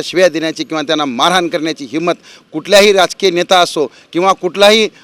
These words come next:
अ, वरधात असलेला एखादा कुवेकात व्यक्ती असो त्यांना होऊ नये, यासाठी आम्ही पत्रकार संघाच्या वतीने निवेदन दिले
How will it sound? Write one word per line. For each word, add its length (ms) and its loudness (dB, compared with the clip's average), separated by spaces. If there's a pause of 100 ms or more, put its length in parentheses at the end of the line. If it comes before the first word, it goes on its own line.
अ, 80 0
वरधात 460 0
असलेला 380 2
एखादा 340 0
कुवेकात 560 0
व्यक्ती 260 -4
असो 240 -2 (240)
त्यांना 180 0
होऊ 280 0
नये, 220 0
यासाठी 380 -2
आम्ही 280 -4 (260)
पत्रकार 300 -4
संघाच्या 340 -6
वतीने 180 -8
निवेदन 320 -4
दिले 220 -4